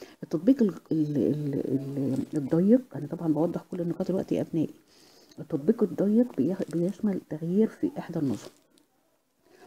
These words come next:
طيب، التطبيق الواسع، التطبيق الواسع بيشمل جميع الايه؟ النظم الموجوده او العمليات التنظيميه الموجوده داخل الايه؟ المنظمه. طب، هل ان احنا زي ما بنقول، هل ال-، عمليه التطبيق ممتده ولا غير ممتده؟ عمليه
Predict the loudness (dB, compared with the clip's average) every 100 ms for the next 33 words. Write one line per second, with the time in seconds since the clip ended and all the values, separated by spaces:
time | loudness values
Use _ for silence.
0 | -20 _ -2 0 0 2 6 6 6 4
1 | 4 2 4 2 2 -2 -2 0 -2 0
2 | -2 0 0 0 -2 0 -2 2 2 2
3 | 0 2 2 0 -6 -18 -6 -2 0 0
4 | -2 -2 -2 0 0 0 -2 -2 0 0
5 | -2 -6 -8 -4 0 2 4 2 0 -2
6 | -4 -4 -4 -2 -2 -4 -6 -4 -6 -6
7 | -4 -2 -2 -4 -20 -12 -6 -4 -2 -2
8 | -4 -4 -8 -20 -20 -12 -10 -4 0 2
9 | 2 0 0 -2 0 -2 0 0 0 0
10 | 0 -2 -4 -4 -4 -2 0 0 0 -2
11 | -2 0 -2 0 0 2 2 2 0 0
12 | -2 -4 -2 -2 0 2 0